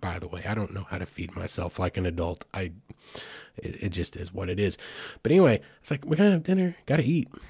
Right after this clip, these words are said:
Get to looking around, of course, it's Thanksgiving Day. You know, nothing's open.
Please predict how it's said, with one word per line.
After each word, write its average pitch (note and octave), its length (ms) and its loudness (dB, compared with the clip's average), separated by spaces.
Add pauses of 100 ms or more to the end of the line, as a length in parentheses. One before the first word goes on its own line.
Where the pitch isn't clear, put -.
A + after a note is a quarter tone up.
(240)
Get - 140 6
to C#3+ 40 8
looking C#3 200 8
around, D3 160 8
of D#3 60 -2
course, D#3 220 4
it's E3 120 -2
Thanksgiving A2 460 2
Day. C#3 180 2
You A#2 160 4
know, G#2 80 2
nothing's G2 460 2 (100)
open. A2+ 340 0